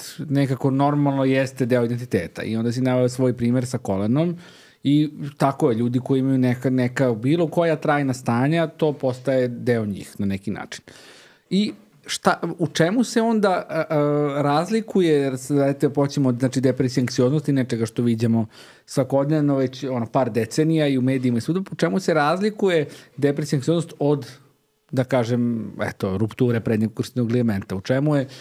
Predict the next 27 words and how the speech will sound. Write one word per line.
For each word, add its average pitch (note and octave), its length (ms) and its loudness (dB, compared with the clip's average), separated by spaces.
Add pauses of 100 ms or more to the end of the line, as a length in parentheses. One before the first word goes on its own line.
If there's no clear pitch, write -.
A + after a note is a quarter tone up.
(240)
zašto D#3+ 380 -2
je D#3+ 40 0
baš D#3 220 0
za C#3+ 120 0
nas D#3+ 400 -2 (460)
to D3+ 300 2
opasno? A#2+ 480 -2
Jer G#2+ 100 0
ti C3+ 160 0
govoriš C3+ 420 2
o C3 60 -2
tome C3 300 0
kao, C3 280 2
„To A#2+ 140 -2
je B2+ 100 0
postao B2+ 260 -2
deo B2+ 140 2
mog A#2+ 180 0
identiteta A#2+ 520 0
što B2 180 -2
ja A#2 140 2
imam A2+ 200 0
falično A2+ 460 -2
koleno”, A#2 560 0 (380)
ali A2+ 300 0
je F#3 100 2
nekako E3 720 0